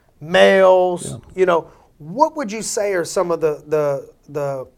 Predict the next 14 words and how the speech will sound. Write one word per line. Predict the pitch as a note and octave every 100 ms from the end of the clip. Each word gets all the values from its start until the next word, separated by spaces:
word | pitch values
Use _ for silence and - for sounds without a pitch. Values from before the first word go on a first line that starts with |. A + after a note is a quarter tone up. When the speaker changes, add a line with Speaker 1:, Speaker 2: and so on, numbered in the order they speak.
| G3
Speaker 1:
things | F#3 F3+
that | E3 D#3
stick | - F3 F3
out | E3 D#3
to | -
you | D3+ C#3+ C#3 C#3 _ _
and | C#3+
say | F3+ E3
these | C3+ G#3+ C4 -
qualities | - A3 G3 F#3 F3 E3+ C#3 - _ _ _ _ _
sh-, | - - - - F#3
are | F3+
shared | - - G3 E3+ D#3 C#3+ C#3 - _ _ _ _ _
in, | F3+ F3 E3 D3+ D3